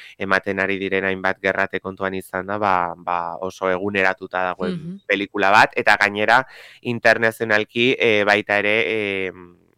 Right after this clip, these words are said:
Speaker 1: bueno, ba, oso esanguratsua izan dena, ez? Veneziako zinemaldian egon da,
Speaker 2: Vale.
Speaker 1: baita ere Valladolideko Semintzian,
Speaker 2: Mhm.
Speaker 1: e, bueno,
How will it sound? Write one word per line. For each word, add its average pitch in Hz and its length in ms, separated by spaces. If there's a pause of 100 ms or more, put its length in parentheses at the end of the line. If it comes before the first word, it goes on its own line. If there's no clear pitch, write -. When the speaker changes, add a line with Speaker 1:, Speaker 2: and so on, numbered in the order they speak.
(120)
Speaker 1:
bueno, 95 240
ba, 90 220
oso 98 180
esanguratsua 95 640
izan 92 260
dena, 101 400
ez? 117 260
Veneziako 95 540
zinemaldian 92 640
egon 110 260
da, 127 200
Speaker 2:
Vale. 160 360
Speaker 1:
baita - 220
ere 98 140
Valladolideko 98 880
Semintzian, 101 920
Speaker 2:
Mhm. 180 540
Speaker 1:
e, 202 460
bueno, 98 300